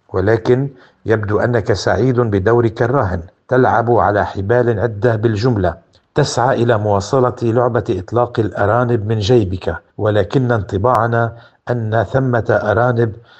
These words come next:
تفضل أن تخنقها في مهدها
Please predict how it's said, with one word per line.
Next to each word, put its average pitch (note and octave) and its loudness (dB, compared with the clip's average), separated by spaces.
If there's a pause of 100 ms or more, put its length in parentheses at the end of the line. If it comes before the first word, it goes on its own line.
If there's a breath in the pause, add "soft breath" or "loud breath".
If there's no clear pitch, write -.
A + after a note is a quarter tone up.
(180 soft breath)
تفضل B2+ 0
أن A2+ -4
تخنقها A2+ -2
في A2+ -2
مهدها A2 0